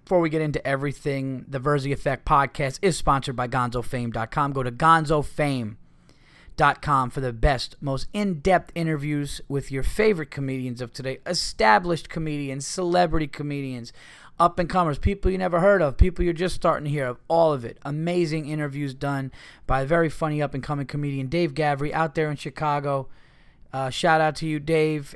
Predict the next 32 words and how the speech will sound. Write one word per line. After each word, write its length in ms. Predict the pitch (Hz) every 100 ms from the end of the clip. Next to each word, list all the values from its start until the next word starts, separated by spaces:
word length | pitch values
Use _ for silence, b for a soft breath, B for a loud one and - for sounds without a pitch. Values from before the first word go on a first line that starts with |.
| -
and, 460 | 143 143 139 135 139
um, 400 | 135 135 135 120
check 300 | - 165 170
out 200 | 151 -
the, 220 | 147 143
the 120 | 139
website. 440 | 135 131 123 127 120
There's 160 | 135
a 60 | 131
ton 240 | - 160
of 80 | 147
amazing 380 | 139 147 143 135
comedians 560 | 139 139 135 127 123 123
on 220 | 120 120
there. 300 | 117 120 120 -
Comedians 560 | - 135 127 127 120 117
like, 380 | 117 117 - 113
uh, 260 | - 127 - B B B B B -
uh, 60 |
he 100 | 156
just 160 | 156 147
did 100 | 139
a 60 |
recent 240 | 143 151 156
one, 180 | 143 127
uh, 120 | 117
hilarious 560 | 127 135 151 147 147
Big 240 | - 147 131
Jay 220 | 139 135
Oakerson, 760 | 156 151 139 - 156 147 143 127
and, 340 | 113 117 110
uh, 280 | 117 117